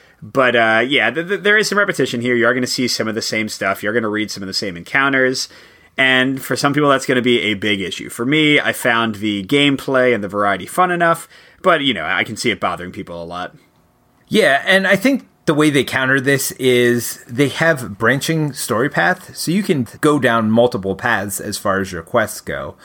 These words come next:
Speaker 2: So even if you play the game again, you wouldn't have to follow the same path.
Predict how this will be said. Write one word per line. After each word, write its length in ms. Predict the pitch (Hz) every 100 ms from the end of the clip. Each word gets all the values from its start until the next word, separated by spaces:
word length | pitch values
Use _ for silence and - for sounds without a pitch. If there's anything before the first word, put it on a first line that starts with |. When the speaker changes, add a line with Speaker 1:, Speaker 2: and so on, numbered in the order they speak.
| - -
Speaker 2:
So 500 | - 131 123 123 - -
even 220 | 180 185
if 100 | 156
you 100 | 131
play 220 | - 113
the 140 | 123
game 200 | 143 160
again, 360 | 160 160 160 170
you 120 | 123
wouldn't 280 | 104 131 135
have 160 | 123 -
to 80 |
follow 260 | 127 120 120
the 60 | 113
same 260 | 131 113
path. 260 | 113 113